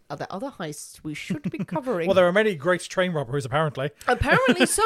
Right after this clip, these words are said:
Speaker 2: <laughs> So we've got many more of them to cover.
Speaker 1: However, though, <laughs> I would say when we say many more, y-, you've seen one, you've seen them all. <laughs> Ish. A bit.
Speaker 2: Yeah.
Speaker 1: There's some in the Old West.
Speaker 2: There's this.
Speaker 1: But basically the story is there was a train that was robbed.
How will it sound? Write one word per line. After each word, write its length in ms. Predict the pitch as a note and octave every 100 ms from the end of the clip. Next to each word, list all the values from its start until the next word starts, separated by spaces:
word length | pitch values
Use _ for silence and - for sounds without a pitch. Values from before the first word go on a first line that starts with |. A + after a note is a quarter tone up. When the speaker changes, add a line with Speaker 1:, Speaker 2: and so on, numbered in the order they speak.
| A4
Speaker 2:
<laughs> 200 | C#4 F3
So 200 | E3 F#3+ G3+
we've 160 | G3+
got 200 | G3 G#3 - G3+ _
many 300 | A3+ A3 F#3+
more 220 | F#3+ F3
of 80 | E3
them 200 | C4+ A3+
to 80 | F#3+
cover. 360 | E3+ D3 D3 -
Speaker 1:
However, 600 | - C#4 D4 D#4 C4 A#3
though, 360 | F#3+ F3+ F3 F3+
<laughs> 120 | A#3 A#3+
I 80 |
would 200 | A#3 B3
say 220 | B3+ D4+ C#4
when 240 | A#3 C4
we 100 | B3
say 140 | D4
many 280 | C4 B3 A#3+
more, 600 | A3+ A3 G3+ E3 E3 E3+ _ -
y-, 60 |
you've 300 | G#3+ A3+ B3
seen 240 | G#3 E4+ C#4+
one, 280 | B3 A#3 A3+
you've 140 | G#3
seen 160 | G3+ F#3
them 100 | E3+
all. 240 | D3 - - F#3+ - -
<laughs> 340 | - _ _
Ish. 1120 | G3+ F#3 - - - - - - - - - - -
A 40 |
bit. 200 | E3 - _
Speaker 2:
Yeah. 100 | C#3 G#2+ - _ _ _ _
Speaker 1:
There's 160 | G#3
some 260 | - B3+ A#3
in 60 | G#3+
the 120 | F3+
Old 200 | E3 D#3+
West. 680 | C3+ G2 - - - - - -
Speaker 2:
There's 200 | C#3+ C#3+
this. 360 | - A#2+ G2 - _
Speaker 1:
But 280 | F#3 G3 F#3
basically 500 | A3 A3 F#3+ G3 F3+
the 100 | F3+
story 400 | - F#3 E3+ E3
is 160 | E3
there 80 | E3
was 100 | E3
a 60 | D#3+
train 280 | - G3
that 80 | F3
was 140 | D#3+ D#3+
robbed. 240 | D3 F3+